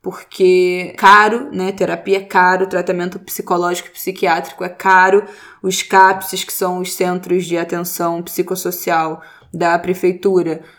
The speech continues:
não tem espaço pra todo mundo, é, não tem, é, acesso de qualidade pra todo mundo. Eu lembro que quando eu ainda trabalhava com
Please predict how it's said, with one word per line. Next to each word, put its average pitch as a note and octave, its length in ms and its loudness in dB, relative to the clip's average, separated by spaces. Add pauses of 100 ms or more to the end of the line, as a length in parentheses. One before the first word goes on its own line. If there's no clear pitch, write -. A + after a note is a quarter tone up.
(140)
não A3+ 200 0
tem D4 120 2
espaço B3+ 360 4
pra B3+ 100 -2
todo A#3 240 0
mundo, A3 720 -2
é, F#3 600 0
não G3+ 240 -4
tem, G#3 580 -4
é, F3 220 -2
acesso F#3 420 -2
de - 80 -10
qualidade F#3 520 0
pra G#3 140 -2
todo F#3+ 300 0
mundo. F#3+ 340 -2
Eu F#3 60 0
lembro F#3 180 -6
que - 60 -20
quando F#3 160 -6
eu F#3 60 -6
ainda F#3 100 -6
trabalhava F3 640 -4
com E3+ 260 -8